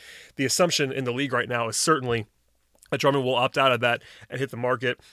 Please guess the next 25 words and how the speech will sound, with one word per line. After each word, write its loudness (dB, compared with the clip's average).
Uh, 0
Vinny 0
Goodwill 4
of 0
Yahoo, 0
of -4
Yahoo 0
Sports -2
reported -4
that -20
the -10
Boston -4
Celtics, -4
Dallas -2
Mavericks, -2
and -8
Toronto -2
Raptors 0
are -6
potential -6
teams -4
who -2
have -2
been -6
talking -2